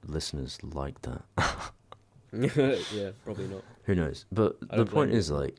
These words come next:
Speaker 1: a lot of shows lose their charm on the second season, and I think it's because it's, like, extremely easy to, like,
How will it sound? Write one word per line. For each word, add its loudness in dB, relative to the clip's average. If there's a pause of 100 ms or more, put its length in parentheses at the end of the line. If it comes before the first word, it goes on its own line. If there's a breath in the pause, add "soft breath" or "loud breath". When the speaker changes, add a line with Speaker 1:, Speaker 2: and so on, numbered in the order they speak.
(100)
Speaker 1:
a 4
lot 6
of 4
shows 0
lose 0
their 0
charm 0
on 0
the -4
second -4
season, -2
and 0
I 0
think -4
it's -8
because -8 (1080 soft breath)
it's, -2
like, -2
extremely 0
easy -4
to, -6
like, -4